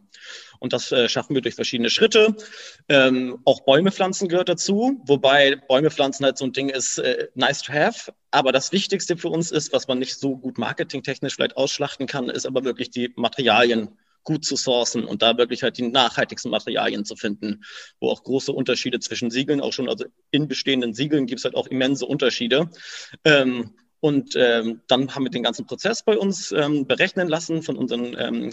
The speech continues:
Klimaauditor, den Klimapatenschaften hier in Hamburg und, äh, kompensieren den ganzen Prozess im Bereich C O zwei Ausstoß und Wasserverbrauch.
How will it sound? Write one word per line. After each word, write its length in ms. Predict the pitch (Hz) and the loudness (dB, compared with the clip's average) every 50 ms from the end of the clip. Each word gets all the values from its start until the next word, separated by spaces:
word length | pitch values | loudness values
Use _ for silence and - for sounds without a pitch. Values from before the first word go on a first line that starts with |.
| - _ | -8 _
Klimaauditor, 920 | - 202 202 196 180 170 - 160 165 160 156 - 170 147 143 151 151 156 - | -2 0 2 2 0 2 2 2 0 0 0 0 2 2 2 0 -2 -4 -4
den 120 | 131 120 | -6 -6
Klimapatenschaften 1000 | - - 202 202 175 170 - 185 165 165 165 165 - 165 160 - - - 156 151 151 | -4 -6 -4 -4 -4 -2 -2 -4 -2 -2 -4 -4 -4 -4 -4 -4 -4 -4 -4 -4 -4
hier 180 | - - 131 | -4 -6 -6
in 100 | 120 113 | -6 -6
Hamburg 380 | - 170 165 175 170 - - - _ - - - - - - _ _ _ _ | -6 -2 -2 -2 -2 -2 -8 -16 _ -20 -20 -20 -20 -20 -20 _ _ _ _
und, 680 | _ 185 165 165 160 160 156 151 151 147 135 - - - | _ 6 6 6 6 4 4 2 0 0 -4 -6 -2 2
äh, 360 | 151 151 147 143 139 135 135 | 6 6 8 8 8 6 4
kompensieren 560 | - - 165 - 151 156 143 120 135 147 143 | 2 -2 0 2 2 0 0 2 2 4 4
den 100 | 131 127 | 4 2
ganzen 280 | 117 117 107 101 123 - | 0 0 -2 -2 -6 -12
Prozess 360 | - - - - 113 101 - | -16 -16 -4 -4 -4 -2 -2
im 100 | - 117 | -6 -6
Bereich 420 | 104 117 107 104 107 101 - - - | -6 -2 0 0 0 0 0 -6 -6
C 120 | - 127 | -4 -4
O 60 | 117 | -4
zwei 240 | - - 147 135 123 | 0 4 4 4 4
Ausstoß 640 | 123 127 - - - 127 120 120 120 120 117 - | 4 0 -6 -4 -4 -4 -4 -4 -6 -8 -8 -8
und 160 | - 127 113 - | -8 -6 0 0
Wasserverbrauch. 800 | 110 - - 110 - 117 104 107 101 - 64 92 - - - | 0 0 0 -4 -4 -4 -6 -4 -6 -6 -6 -8 -10 -12 -16